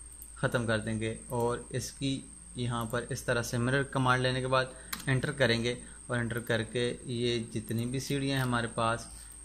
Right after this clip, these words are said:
इन सबको यहाँ से select करके move कर लेते हैं, एम लिख कर मूव करेंगे,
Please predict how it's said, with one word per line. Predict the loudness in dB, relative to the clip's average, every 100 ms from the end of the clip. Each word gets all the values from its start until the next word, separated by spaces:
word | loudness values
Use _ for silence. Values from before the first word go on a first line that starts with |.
| -2
इन | 0
सबको | 2 0 -2 -2 -2 -2 -6 -10 -2
यहाँ | -2 0 0 -2
से | -2 -4 -4 -10 -16 -16 -16 -18 -18 -18 -16 -16 -16 -16 -16 -16 -16 -16 -14
select | -2 2 2 2
करके | 2 2 2 0 0 -10 -14 -14 2 4
move | 6 2 4
कर | 4
लेते | 4 2 -2
हैं, | -2
एम | -2 0
लिख | -2 0
कर | 0 0
मूव | -2 -4 -2
करेंगे, | 0 0 -2